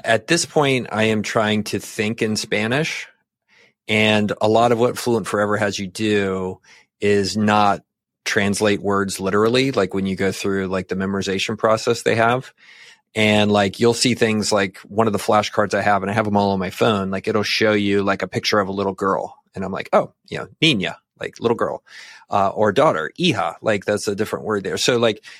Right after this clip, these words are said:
so, like, it'll show you the green and, you know, it's, "Okay, I'm supposed to know green." So it has as minimal amount of po-, as possible of those kind of words where you're doing the intermediate translation. And I've actually seen where I've started to, uh, dream in Spanish,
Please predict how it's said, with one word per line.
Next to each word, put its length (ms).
so, 240
like, 420
it'll 180
show 140
you 220
the 180
green 600
and, 120
you 60
know, 240
it's, 160
"Okay, 240
I'm 100
supposed 280
to 80
know 180
green." 340
So 220
it 140
has 320
as 240
minimal 540
amount 260
of 220
po-, 200
as 180
possible 600
of 160
those 180
kind 200
of 80
words 260
where 80
you're 100
doing 220
the 100
intermediate 540
translation. 720
And 100
I've 120
actually 300
seen 420
where 340
I've 180
started 380
to, 500
uh, 140
dream 480
in 200
Spanish, 640